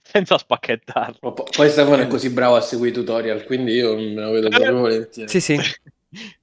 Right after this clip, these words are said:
Speaker 1: Sì, sì, beh, voi lo sapete, io leggo in fre-, io penso in fretta, quindi parlo in fretta.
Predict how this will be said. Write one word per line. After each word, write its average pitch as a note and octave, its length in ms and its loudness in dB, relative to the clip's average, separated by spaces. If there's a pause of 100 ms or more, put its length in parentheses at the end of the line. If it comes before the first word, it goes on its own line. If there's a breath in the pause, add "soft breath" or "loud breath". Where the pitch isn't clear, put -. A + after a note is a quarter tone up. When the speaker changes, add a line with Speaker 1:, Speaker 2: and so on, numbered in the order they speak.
(120)
Speaker 1:
Sì, F#3 120 -6
sì, - 100 -10
beh, E3 180 6
voi C#3 140 4
lo C#3+ 80 2
sapete, C3+ 400 2
io B2+ 80 4
leggo G#2+ 200 0
in B2 100 -2
fre-, E3 260 4
io G3 160 4
penso D3+ 260 0
in D3+ 80 0
fretta, D#3+ 320 2
quindi A#2 260 -4
parlo F#2+ 220 -2
in F#2+ 80 -6
fretta. - 400 -8